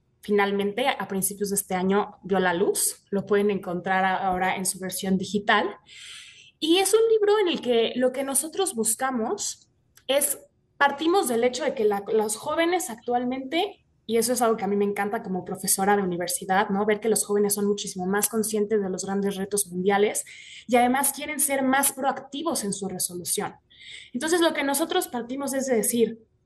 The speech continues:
"Oye, si ya tienen la intención de mejorar las cosas, nos toca darles las herramientas". Y nosotros realmente vemos la tecnología como un gran catalizador y algo que puede ser capaz de exponenciar soluciones,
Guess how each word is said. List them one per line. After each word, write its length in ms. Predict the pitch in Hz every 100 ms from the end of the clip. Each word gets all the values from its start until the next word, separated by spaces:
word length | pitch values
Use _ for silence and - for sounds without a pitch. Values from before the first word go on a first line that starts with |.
| -
"Oye, 320 | 269 269 208 -
si 160 | 247
ya 180 | 226 359
tienen 300 | 427 453 440
la 80 | 277
intención 520 | 214 214 214 - 226
de 60 | 240
mejorar 400 | 202 - 196 190
las 180 | 190
cosas, 560 | - 185 - 202 - - _ _ _ -
nos 180 | 226
toca 220 | 233 311 330
darles 260 | 320 330
las 180 | 262 -
herramientas". 840 | 185 180 190 226 220 - - - _ _ _ -
Y 100 | 240
nosotros 560 | 254 - 320 330 320
realmente 560 | 277 302 311 311 311 269
vemos 300 | 240 247 240
la 120 | 214
tecnología 600 | 202 190 196 202 - 214
como 180 | 214 220
un 120 | 240
gran 340 | 226 262 277 262
catalizador 840 | 294 233 202 202 190 190 202 - - - -
y 80 | 262
algo 180 | 320
que 100 | -
puede 280 | 254 262 285
ser 240 | 254 269 269
capaz 340 | 262 262 247
de 60 | 254
exponenciar 880 | 254 - 220 208 202 - - 277 285
soluciones, 920 | 277 220 202 - 202 180 254 - _